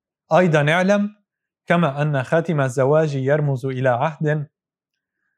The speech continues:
أنت تعلن لشعبي عن عهدي لتأمين احتياجاتهم، واعلم أني حيثما أرسلك سأوفر لك المال لتدفع من أجله.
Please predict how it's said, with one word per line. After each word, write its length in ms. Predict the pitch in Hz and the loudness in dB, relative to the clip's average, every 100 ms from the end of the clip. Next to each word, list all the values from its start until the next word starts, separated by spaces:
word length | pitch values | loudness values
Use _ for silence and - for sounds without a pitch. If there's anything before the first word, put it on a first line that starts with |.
| _ _ 180 | _ _ 0
أنت 260 | 202 - | 0 2
تعلن 640 | 135 165 170 165 151 131 127 | 0 2 0 0 0 -2 -4
لشعبي 540 | - 156 160 170 165 | 0 0 0 0 0
عن 320 | 156 139 139 | -2 -2 -4
عهدي 540 | 156 156 175 180 165 - | -4 -4 -2 -2 -4 -8
لتأمين 560 | 143 127 139 156 202 185 | -6 -2 -4 -2 -2 -2
احتياجاتهم، 1000 | 151 165 143 135 143 156 143 120 120 117 _ _ _ _ _ _ _ _ - | -4 -2 0 2 2 0 -2 -10 -10 -14 _ _ _ _ _ _ _ _ 0
واعلم 480 | 160 196 185 139 143 | 2 2 2 0 0
أني 320 | 170 165 139 | 0 0 -2
حيثما 580 | - 190 - 170 139 131 | -2 -2 0 -2 -2 -2
أرسلك 720 | 127 - 180 185 170 165 165 _ _ _ _ _ _ _ | -6 -2 -2 0 0 -2 -4 _ _ _ _ _ _ _
سأوفر 800 | - 147 139 196 - 180 147 143 | -2 -2 2 0 2 0 2 2
لك 220 | 151 147 | 2 0
المال 520 | 127 147 190 185 180 | 0 2 2 2 0
لتدفع 560 | 147 156 151 - 143 139 | 0 -2 -6 -4 -4 -4
من 220 | 131 127 | -6 -6
أجله. 500 | 127 120 117 110 | -8 -8 -12 -14